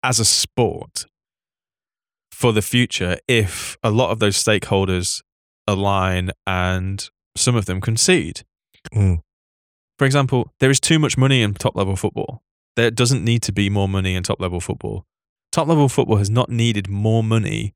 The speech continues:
Speaker 1: for ages. What needs to happen, and I've, I'm, I say this, we had a couple of City fans chime back at us this week about, like, the caveats and the F F P stuff, like,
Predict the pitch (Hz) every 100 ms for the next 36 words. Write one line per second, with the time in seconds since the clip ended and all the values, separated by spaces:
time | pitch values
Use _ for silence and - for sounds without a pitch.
0 | _ _ _ - 107 - 123 117 113 -
1 | - - - _ _ _ - 113 127 143
2 | - 117 - 165 - - 87 110 - 117
3 | 113 - - 110 - - 117 - 131 185
4 | 185 131 135 160 170 175 139 - - 123
5 | 120 104 - _ _ _ _ _ _ -
6 | - 120 113 117 - - 104 104 113 104
7 | 98 95 90 92 92 - - _ _ _
8 | _ _ _ _ _ _ _ _ - 110
9 | 113 104 98 - 101 104 101 101 - 123
10 | 117 - 107 98 - - 120 120 -